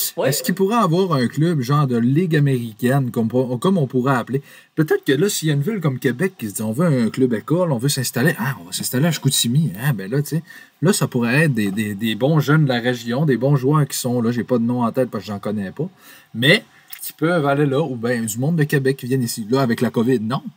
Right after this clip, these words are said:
Speaker 2: Mais on s'entend que dans un monde normal, peut-être.
Speaker 1: Mhm. Mhm. Ben,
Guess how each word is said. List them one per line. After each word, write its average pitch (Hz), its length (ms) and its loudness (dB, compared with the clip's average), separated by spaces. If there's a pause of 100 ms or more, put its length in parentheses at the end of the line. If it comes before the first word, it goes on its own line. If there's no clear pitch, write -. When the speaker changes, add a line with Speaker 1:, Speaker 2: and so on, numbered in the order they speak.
Speaker 2:
Mais 98 160 -12
on 101 80 -16
s'entend 110 240 -2
que 147 60 6
dans 120 180 0
un - 20 0
monde 123 160 0
normal, 120 360 0
peut-être. 131 200 -6 (680)
Speaker 1:
Mhm. 175 100 -4
Mhm. 156 240 -2
Ben, 170 240 -2